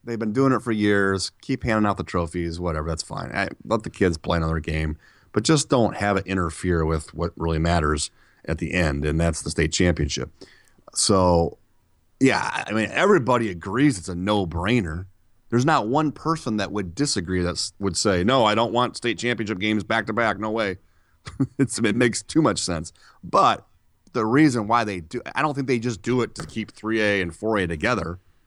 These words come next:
I think they do it initially because they knew nobody would go. 'Cause you think about it, Mike, if you went to Friday's games as a, not associated with a team, you go to Friday, and it's happening already.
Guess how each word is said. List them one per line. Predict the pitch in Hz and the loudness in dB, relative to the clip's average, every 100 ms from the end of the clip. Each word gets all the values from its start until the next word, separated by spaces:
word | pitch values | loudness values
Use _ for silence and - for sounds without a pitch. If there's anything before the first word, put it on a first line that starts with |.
| _ - | _ -6
I | 101 | -4
think | 104 101 | -2 -2
they | 95 | -2
do | 78 131 107 | 4 6 6
it | 101 - _ | 2 -4 _
initially | - 92 110 139 98 90 90 | -4 0 2 2 2 0 0
because | 95 104 98 | -2 0 0
they | 101 95 | 2 2
knew | 98 101 | 2 2
nobody | 95 101 98 | 4 2 4
would | 92 85 | 2 2
go. | 82 101 113 85 92 - _ _ _ _ _ _ | 2 4 4 2 -2 -6 _ _ _ _ _ _
'Cause | 151 135 | 0 2
you | |
think | 143 175 | 2 0
about | 107 90 82 | -2 -4 -4
it, | |
Mike, | 95 98 | -4 -4
if | 101 | 0
you | 135 180 | 6 8
went | 165 147 135 _ _ _ _ _ _ _ _ _ _ _ | 8 6 2 _ _ _ _ _ _ _ _ _ _ _
to | - 139 127 117 110 - | 0 4 6 6 4 -2
Friday's | - 113 117 123 113 | -2 2 2 0 -2
games | 113 107 104 104 | -2 -2 -2 -4
as | 92 | -8
a, | 95 - | -12 -12
not | 82 95 110 - - | -6 -4 -4 -8 -16
associated | 92 - 104 101 87 | -10 -6 -6 -4 -6
with | 85 | -6
a | |
team, | 80 95 78 71 _ _ - | -4 -4 -4 -8 _ _ -4
you | 98 | -2
go | 95 120 | 2 4
to | 127 | 4
Friday, | 120 117 107 | 2 2 0
and | 104 | 0
it's | - | -2
happening | 190 285 147 | 0 0 0
already. | 117 107 104 82 | 0 0 -4 -6